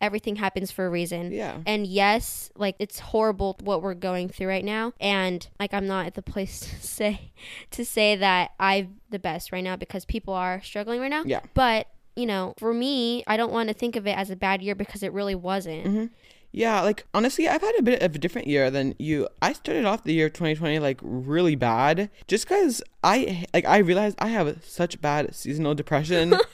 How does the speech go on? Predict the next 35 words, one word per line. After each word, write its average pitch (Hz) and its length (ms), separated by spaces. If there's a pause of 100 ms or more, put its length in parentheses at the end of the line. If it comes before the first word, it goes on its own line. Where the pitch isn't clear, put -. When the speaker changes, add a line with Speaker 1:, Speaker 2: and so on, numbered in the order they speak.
(420)
Speaker 2:
Like, 185 120
I 185 200
love 156 560
summer. 170 320
You 202 180
know 220 140
how 190 100
much 151 220
I 165 80
love 170 220
the 143 80
beach. 196 440
I 196 180
love, 151 180
Speaker 1:
Yeah. 185 100
Speaker 2:
and 170 160
so, 170 320
like, 165 180
just - 240
going 208 240
into 202 600
Speaker 1:
Winter. 208 480
Speaker 2:
January, 180 640
it 131 80
was 143 280 (100)
getting 185 220
dark 147 280
at, 165 80
like, 135 120
Speaker 1:
Yeah, 123 80
I 107 40
Speaker 2:
four 143 160
P 262 500
M. - 140
Speaker 1:
did. 254 200